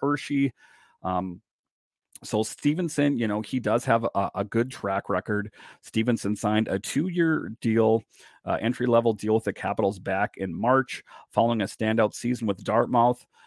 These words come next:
uh, that saw him post a point nine two two save percentage and a two point seven oh goals against through twenty-three games. He was one of the top free agent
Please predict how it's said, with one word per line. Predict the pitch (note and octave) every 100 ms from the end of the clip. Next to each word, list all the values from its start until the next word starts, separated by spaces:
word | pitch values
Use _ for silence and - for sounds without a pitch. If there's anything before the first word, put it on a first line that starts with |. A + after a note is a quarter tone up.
| _ -
uh, | F2 E2+ F2+
that | G2+ -
saw | - A2+ G#2
him | A2 A2 G#2+
post | - A2+ A#2+ -
a | F2+
point | - A#2+ C#3+ -
nine | A#2+ C3+ D3+
two | C#3
two | C3+ C#3+ C3
save | - C3 C4 -
percentage | F2+ - G2 G2+ A2 -
and | G2 F#2+
a |
two | - D3+
point | F3+ D3 D3+
seven | - B2 B2 B2+
oh | G#2 A2 A2+
goals | F#2+ G#2+ A2+
against | G2 G2 G#2+ - B2+
through | - A#2+ A#2+
twenty-three | - B2+ D#3+ F#3 D3 C#3
games. | G#2+ G#2 G#2+ A2+ - - - _
He | C#3
was | D3 A#2+
one | A#2+
of | B2+ G#2
the | G2
top | - B2 B2+ -
free | - C#3 -
agent | A2+ A#2 B2 A#2